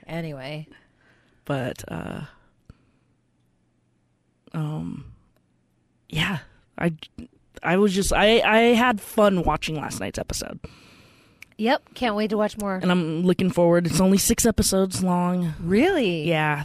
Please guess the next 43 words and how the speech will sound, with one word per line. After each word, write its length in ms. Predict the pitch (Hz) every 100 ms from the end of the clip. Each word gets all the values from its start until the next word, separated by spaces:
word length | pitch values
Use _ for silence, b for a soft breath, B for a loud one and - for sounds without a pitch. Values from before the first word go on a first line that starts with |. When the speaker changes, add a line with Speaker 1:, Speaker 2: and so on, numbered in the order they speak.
| -
Speaker 2:
they 60 | 160
just 200 | 165 156
signed 220 | 170 165
on 120 | 160 160
to 40 |
do 220 | 160 156
it. 60 | 147
They, 420 | 156 151 151 - -
uh, 260 | 151 156 - _ b b b b b _
Speaker 1:
God, 220 | - 214 170
your 160 | 226
literature. 800 | 208 185 262 - - 131 131 151 -
You, 100 | 202
Speaker 2:
uh, 80 | 233
Speaker 1:
you're 80 | -
Speaker 2:
my 100 | 170
Speaker 1:
really 120 | 170
Speaker 2:
literature, 240 | 175 185 180 180
Speaker 1:
learning 160 | 165 180
a 40 |
lot. 160 | 220 659 587 - -
Speaker 2:
<laughs> 280 | - - 415
I'm 160 | 214
telling 320 | 220 294 285 254
you. 100 | 233
Well, 180 | 254
you 100 | 247
know 120 | 262 262
what? 220 | 269 233
When 360 | 226 214 - -
I 140 | 196 208
think 220 | 247 254
I 60 | 214
mentioned 360 | 233 247 254
this 140 | 254 208
last 200 | 196 -
time, 200 | 170 175
when, 280 | 170 165 - b b b b b b _ _
when 720 | - 190 190 185 185 180 175 175
Luke 280 | 180 214 -
Perry 280 | 247 240
passed 340 | 220 226 - -
away 520 | 226 165 123 160